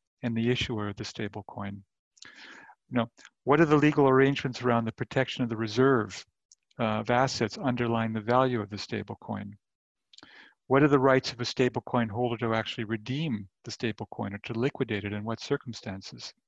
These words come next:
How can ownership of a stable coin be transferred between two parties? And I think particularly important,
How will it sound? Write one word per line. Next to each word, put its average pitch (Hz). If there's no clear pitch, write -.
How 147
can 147
ownership 160
of 104
a 113
stable 110
coin 113
be 104
transferred 135
between 104
two -
parties? 127
And 143
I 139
think 151
particularly 147
important, 117